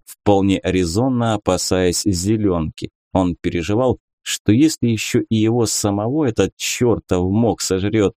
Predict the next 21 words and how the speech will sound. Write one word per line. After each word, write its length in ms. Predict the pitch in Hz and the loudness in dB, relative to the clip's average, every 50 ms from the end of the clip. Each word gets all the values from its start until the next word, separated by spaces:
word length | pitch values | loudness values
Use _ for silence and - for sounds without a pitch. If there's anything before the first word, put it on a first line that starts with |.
| _ _ | _ _
то 140 | - 113 107 | -2 -2 -2
кто 400 | - - _ _ - - 170 160 | -2 -8 _ _ 0 0 0 0
тогда 540 | 160 - - 92 - - 85 - - 123 117 | 2 -2 -4 -4 -4 -4 -6 -4 -2 -4 -4
спасёт 720 | - - - 101 98 - - - 113 110 101 87 87 87 | -6 -4 -4 -4 -2 -2 -2 -2 -2 0 0 -2 -4 -4
Дашку? 560 | 110 135 135 113 90 - - - 92 90 - _ _ _ _ _ _ _ _ _ _ _ _ _ _ _ _ - | -4 -4 -2 -4 -4 -6 -4 -2 -2 -2 -2 _ _ _ _ _ _ _ _ _ _ _ _ _ _ _ _ -4
Верно, 760 | 87 95 110 139 185 226 220 190 175 170 175 165 160 143 117 - - | -2 -2 0 0 0 0 0 0 0 0 0 0 0 0 -2 -4 -4
никто. 880 | - 98 101 113 147 185 196 - - - _ - - 110 107 101 98 87 78 - _ _ _ _ _ _ - | -2 2 4 4 4 2 0 -2 -8 -18 _ 2 4 6 6 6 4 0 -2 -6 _ _ _ _ _ _ -2
Однако 460 | - 92 95 101 113 165 190 - - | 0 0 0 0 -2 -4 -4 -2 -4
и 220 | - - - 113 113 | -4 -2 0 0 0
о 160 | 113 110 107 | 2 0 0
Будкине 640 | 98 92 95 147 160 160 - - - 123 120 113 110 _ _ - | -2 0 2 2 2 0 -2 -4 -2 -2 0 -2 -4 _ _ -4
память 440 | - 120 117 110 104 92 87 - - | -2 0 2 2 2 0 0 0 -2
оставить 580 | 90 - - - - 104 101 92 90 85 - | -2 -2 -4 -2 0 0 2 2 0 -2 -4
хотелось. 640 | - 101 98 104 - - 104 95 90 87 - - - _ _ _ _ _ _ - | -4 -4 -4 -4 -2 -2 0 2 2 0 0 -2 -6 _ _ _ _ _ _ -2
Не 200 | - 101 120 139 | 2 2 2 2
просто 460 | 143 - - - 190 185 - - - 160 | 2 0 -2 -2 -2 -4 -4 -4 -4 -2
же 180 | 156 160 156 _ _ - | 0 -2 -2 _ _ -2
так 280 | - 151 139 - - - | 0 0 0 0 0 0
он 200 | 110 107 98 - | 0 0 0 0
погиб. 420 | - 123 127 123 110 107 87 - _ - - - _ _ _ _ _ _ - | 0 0 0 0 0 0 -2 -2 _ -8 -20 -20 _ _ _ _ _ _ -2
Нет, 480 | 80 85 90 95 104 110 135 151 156 | 0 0 2 2 2 2 2 2 0